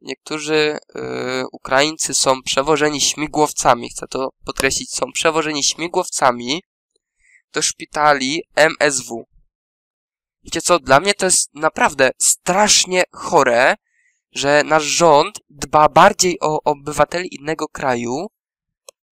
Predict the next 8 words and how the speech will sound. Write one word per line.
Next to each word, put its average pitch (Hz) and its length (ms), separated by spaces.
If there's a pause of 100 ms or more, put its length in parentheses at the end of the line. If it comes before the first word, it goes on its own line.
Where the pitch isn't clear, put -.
jeszcze 165 300
nie, 165 120 (460)
nie 156 100
pobierając 175 880
opłat 147 440
za 139 120
to 151 120
leczenie, 139 640